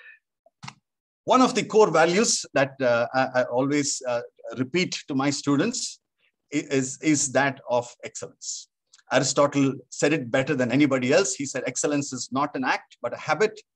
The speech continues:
It's the ability to do the ordinary things extraordinarily well." A corol-, corollary to the, uh, uh,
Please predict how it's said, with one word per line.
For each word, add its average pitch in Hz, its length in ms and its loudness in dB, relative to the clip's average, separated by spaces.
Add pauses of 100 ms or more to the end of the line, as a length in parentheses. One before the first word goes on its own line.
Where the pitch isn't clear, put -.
(120)
It's 131 160 -6
the 131 60 -4
ability 151 400 0
to 127 100 -4
do 147 200 2
the 135 120 2
ordinary 131 440 2
things 127 640 -4
extraordinarily 113 1040 -6
well." 92 220 -2 (1080)
A 160 60 2
corol-, 220 400 4
corollary 214 460 4
to 165 160 0
the, 147 340 6
uh, 123 300 6
uh, 117 440 -12